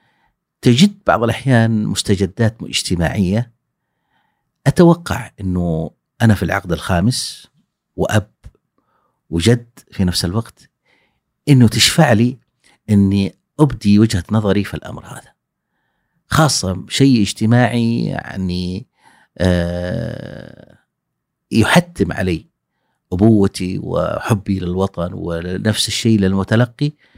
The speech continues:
أني أطرح هذا الأمر. صح أنه خارج عن الطيران، لكن أنه، آه، وجدت أنه لابد أني أتكلم في الموضوع هذا.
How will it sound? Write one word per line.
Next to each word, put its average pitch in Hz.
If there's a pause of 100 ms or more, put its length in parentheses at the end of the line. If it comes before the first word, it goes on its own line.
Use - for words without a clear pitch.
(260)
أني 98
أطرح -
هذا -
الأمر. - (580)
صح -
أنه 123
خارج 104
عن 92
الطيران، 101
لكن 120
أنه، 110 (460)
آه، -
وجدت 127
أنه 113
لابد 185 (580)
أني 101
أتكلم 104
في 76
الموضوع 73
هذا. -